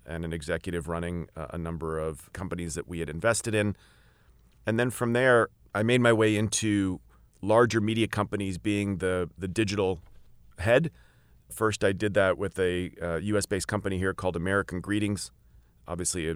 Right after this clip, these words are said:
a paper greeting card based company that was getting into digital. I ran business development for their interactive division, which got me into mobile. So from two thousand four, I've been in the mobile ecosystem. This is pre-smartphones, but have been in content, uh, ever since, uh,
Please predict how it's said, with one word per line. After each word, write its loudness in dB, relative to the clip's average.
a -10
paper -2
greeting -4
card 0
based -4
company -4
that -10
was -6
getting -4
into -8
digital. -2
I -4
ran -4
business -4
development -2
for -6
their -2
interactive -4
division, -4
which -8
got 2
me -4
into -2
mobile. 2
So -4
from -10
two -4
thousand 0
four, 2
I've 0
been -2
in -4
the -4
mobile -2
ecosystem. -6
This -6
is -12
pre-smartphones, -4
but -2
have -2
been -2
in -4
content, -6
uh, -6
ever -4
since, -4
uh, -8